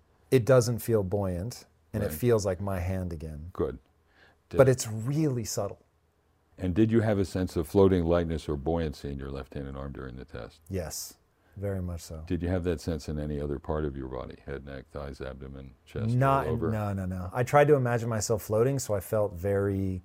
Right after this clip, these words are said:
Speaker 1: calm and relaxed. But that was the only part that felt, like, when it was up here, like, right now I feel like I'm holding it there.
Speaker 2: Right, right.
Speaker 1: But when it was there before, I didn't feel like I was
Speaker 2: Right.
Speaker 1: holding it.
Speaker 2: Okay.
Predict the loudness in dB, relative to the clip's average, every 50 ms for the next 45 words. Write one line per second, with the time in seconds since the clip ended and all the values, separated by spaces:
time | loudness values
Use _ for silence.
0 | _ _ -14 -10 -6 -6 -4 -2 -2 -2 -2 -2 -4 -4 -6 -6 -8 -12 _ -12
1 | -8 -6 -4 -2 -2 -2 0 0 -2 -2 -2 -4 -6 -8 -10 -10 -10 -12 -18 _
2 | _ _ _ _ _ _ _ _ _ _ _ 2 4 6 6 6 4 2 0 0
3 | 0 0 0 0 0 0 -2 -2 -2 -2 -2 -2 -2 -6 -8 -4 -2 0 0 2
4 | 0 0 -2 _ _ _ _ _ _ _ _ -20 -2 2 4 4 6 6 6 6
5 | 6 6 6 4 4 4 2 0 0 0 0 0 0 0 2 4 4 4 4 2
6 | 4 6 6 6 6 6 4 2 2 2 2 2 2 2 2 -2 -4 -6 -8 -2
7 | 2 4 4 4 4 0 -4 -6 -8 -10 -10 -10 0 6 8 8 8 8 4 -2
8 | _ _ -4 -2 -2 2 2 2 4 4 2 2 0 0 0 6 8 10 10 10
9 | 8 6 2 2 4 6 6 6 6 4 2 0 -2 0 0 2 2 2 0 -2
10 | -4 -4 -4 -6 -6 -2 0 0 0 0 -2 -8 -10 -6 -4 -4 -4 -2 -4 -6
11 | -6